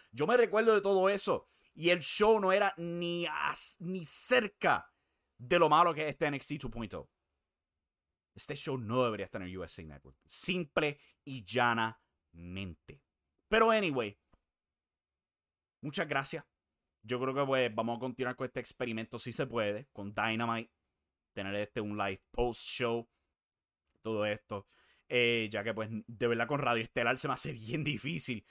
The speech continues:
Al menos que yo tire a lo loco. ¿Sabes? Las grabaciones sin anunciar y sin nada.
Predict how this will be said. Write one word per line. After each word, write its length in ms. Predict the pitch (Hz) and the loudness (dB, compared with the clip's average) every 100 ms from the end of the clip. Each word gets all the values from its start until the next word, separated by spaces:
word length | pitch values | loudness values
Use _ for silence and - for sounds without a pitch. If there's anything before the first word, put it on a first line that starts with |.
| - - | -20 -6
Al 120 | 131 | -2
menos 220 | 123 135 | 0 -2
que 100 | - | 0
yo 120 | 143 139 | 0 2
tire 380 | 139 139 135 - | 0 0 0 4
a 100 | 139 | 4
lo 140 | 127 | 4
loco. 520 | 117 131 139 117 95 _ _ _ _ _ _ _ _ _ _ _ _ | 4 2 0 -4 -8 _ _ _ _ _ _ _ _ _ _ _ _
¿Sabes? 200 | - 135 | -2 2
Las 100 | 123 | 2
grabaciones 540 | 101 117 87 - 127 101 | 0 -2 0 -2 -2 -4
sin 160 | 113 | -6
anunciar 480 | 104 95 - 120 127 | -8 -8 -6 0 0
y 60 | 123 | 0
sin 240 | - 104 | -6 -6
nada. 440 | 101 117 117 90 | -2 0 0 -2